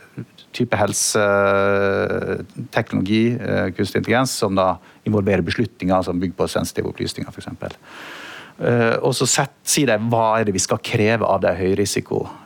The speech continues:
eh, bruken av kunstig intelligens, eh, og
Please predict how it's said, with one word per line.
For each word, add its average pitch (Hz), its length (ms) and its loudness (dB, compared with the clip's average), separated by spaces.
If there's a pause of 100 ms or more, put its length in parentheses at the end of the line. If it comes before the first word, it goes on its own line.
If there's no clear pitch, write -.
eh, - 80 0 (2250)
bruken 117 480 0
av 104 260 2
kunstig 104 300 -2
intelligens, 120 540 0 (100)
eh, 101 420 2
og 110 340 2